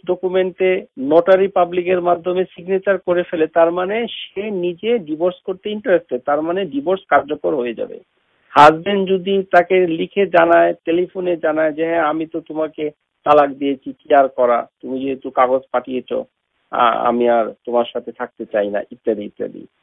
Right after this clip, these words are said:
মানে বিরক্ত হয়ে husband যদি তালাকের মতো করে কোনো কাজ করে ফেলে, তাহলে তালাক কার্যকর হয়ে যাবে। এটি সম্পূর্ণ নির্ভর করছে হাজব্যান্ডের উপরে,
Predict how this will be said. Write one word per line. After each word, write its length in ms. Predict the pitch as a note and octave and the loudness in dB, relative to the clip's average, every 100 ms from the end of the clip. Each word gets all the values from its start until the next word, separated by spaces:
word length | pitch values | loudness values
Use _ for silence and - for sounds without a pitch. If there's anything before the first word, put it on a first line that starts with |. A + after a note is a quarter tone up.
| _ _ - | _ _ 4
মানে 280 | C3+ E3 | 8 8
বিরক্ত 580 | A#2+ D#3 A3+ A3+ _ A#3+ | 8 8 8 8 _ 6
হয়ে 340 | G#3 G#3+ G3+ E3+ | 8 6 6 6
husband 600 | D3+ D#3+ D#3+ F3+ F#3 D#3+ | 4 -2 0 -2 -2 -4
যদি 340 | D#3+ F3 A#3+ - _ _ | -8 -6 -6 -8 _ _
তালাকের 640 | - E3 F#3+ A3 A3 B3+ A3 | 6 8 10 8 8 6 6
মতো 300 | F#3 F#3 F#3+ | 2 0 -2
করে 280 | F#3 F3+ E3+ | -2 0 0
কোনো 280 | E3+ F3 | -2 -2
কাজ 360 | E3+ D#3 D#3 D3+ | 0 2 0 -2
করে 260 | - D3+ D3+ | -6 -4 -4
ফেলে, 300 | D3+ E3 G#3 | -4 -4 -4
তাহলে 500 | - C#3 D#3 F3 G#3 | -2 -2 -2 -4 -4
তালাক 360 | C#3 C3 E3 | 0 0 0
কার্যকর 520 | - C3+ C#3 C3 E3 | 0 -4 -4 -10 -6
হয়ে 200 | D3 A#2 | -6 -6
যাবে। 240 | G2 F#2+ - _ _ _ _ _ _ _ - | -8 -14 -20 _ _ _ _ _ _ _ -12
এটি 240 | D#3 - F3+ | -8 -4 -4
সম্পূর্ণ 580 | - F#3 F3 A3 G#3+ G3+ | 0 -2 0 -2 2 0
নির্ভর 420 | F3 F3+ F#3 F3 | 0 0 0 -2
করছে 520 | - D#3+ - G#3 G3+ F#3+ _ _ _ | -4 -12 -6 -4 -4 -6 _ _ _
হাজব্যান্ডের 760 | - C#3+ D#3 D3+ A3 A#3 F#3+ E3 | 4 4 4 4 4 4 2 0
উপরে, 520 | D#3+ E3 F#3 A3+ | 0 2 2 2